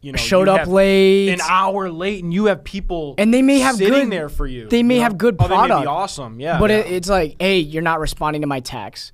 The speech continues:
Speaker 1: Yeah.
Speaker 2: Or, "Hey," it's like, "I, are you, where, where were you on the set?" Like, I'm here about to film,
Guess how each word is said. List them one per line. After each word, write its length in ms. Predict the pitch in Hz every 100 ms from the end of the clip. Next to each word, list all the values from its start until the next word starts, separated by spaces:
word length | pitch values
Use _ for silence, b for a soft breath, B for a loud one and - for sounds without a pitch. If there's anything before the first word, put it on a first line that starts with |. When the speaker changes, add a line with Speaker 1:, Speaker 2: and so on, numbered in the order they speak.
| -
Speaker 1:
Yeah. 220 | 147 156
Speaker 2:
Or, 140 | 175
"Hey," 260 | 165 185 180
it's 240 | 170 -
like, 400 | 165 147 139 131 b b b
"I, 100 | 160
are 260 | 147 123 170
you, 100 | 180
where, 280 | 170 196 196 175 - -
where 300 | 262 185 233
were 140 | 254 240
you 200 | 226 226
on 80 | 208
the 80 |
set?" 180 | 175 208
Like, 180 | 139 139 147
I'm 200 | 170 175
here 260 | 202 202 190
about 240 | 180 185
to 80 | 135
film, 560 | - 226 180 165 160